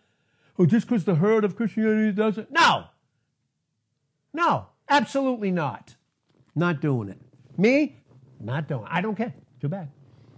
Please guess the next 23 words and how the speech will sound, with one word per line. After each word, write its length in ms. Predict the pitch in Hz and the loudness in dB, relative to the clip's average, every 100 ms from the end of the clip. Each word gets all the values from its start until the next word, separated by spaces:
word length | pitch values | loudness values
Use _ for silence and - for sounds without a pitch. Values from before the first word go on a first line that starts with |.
| - - - _ _ _ | -20 -20 -20 _ _ _
No 80 | 139 | -2
wonder 260 | 160 175 147 | 0 0 -2
he 60 | |
said, 220 | 139 156 131 | -4 -4 -4
"Where 120 | 131 | -6
two 200 | - 156 | -4 -4
or 60 | |
three 240 | 135 156 135 | -4 -6 -6
are 60 | |
<laughs> 120 | 117 113 | -6 -8
gathered 280 | 143 139 | -6 -6
together 340 | 139 123 131 120 | -6 -4 -4 -4
in 160 | 117 | -6
my 220 | 117 117 120 | -8 -8 -8
name, 240 | 117 113 | -8 -8
there 180 | 117 117 | -8 -8
am 140 | 113 | -10
I 100 | 113 | -10
in 80 | 110 | -10
the 80 | 110 | -10
midst," 300 | 110 113 - | -10 -10 -12
in 80 | 110 | -10
Matthew 340 | 110 104 110 | -10 -12 -14